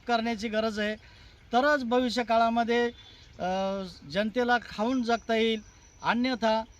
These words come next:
शेतकरी आज हवालदिल झालेला आहे. डागेने सर्व काही मोडून शेतीमध्ये टाकलं,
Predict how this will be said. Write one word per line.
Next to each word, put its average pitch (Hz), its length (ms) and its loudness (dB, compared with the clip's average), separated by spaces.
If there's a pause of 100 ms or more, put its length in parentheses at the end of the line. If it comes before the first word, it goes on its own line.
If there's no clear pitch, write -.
(260)
शेतकरी 233 600 -2 (480)
आज 226 420 4 (420)
हवालदिल 240 500 2
झालेला 214 320 2
आहे. 214 340 2 (440)
डागेने 233 540 0 (440)
सर्व 233 280 0
काही 240 220 0
मोडून 240 440 0
शेतीमध्ये 233 500 -2
टाकलं, 220 460 -2